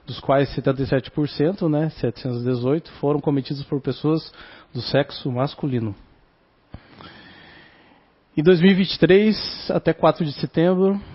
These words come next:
do ano passado, foram notificados quinhentos e oitenta suicídios, a maioria,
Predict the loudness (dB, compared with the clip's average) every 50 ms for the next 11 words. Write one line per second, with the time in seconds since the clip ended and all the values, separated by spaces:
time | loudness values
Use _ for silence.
0 | -20 -20 -20 _ _ _ _ _ _ _ _ _ _ _ _ _ _ _ _ _
1 | _ 0 2 2 2 2 2 0 -2 0 2 4 4 4 4 2 0 0 2 2
2 | 2 2 2 0 -4 -8 -2 0 2 2 2 0 -6 -8 -12 -4 0 0 0 2
3 | 2 0 0 2 0 -2 -2 0 -2 -2 -2 -2 -4 -8 -8 -8 -8 -8 -12 -12
4 | -12 -12 -6 -2 0 2 2 2 2 2 2 2 2 2 2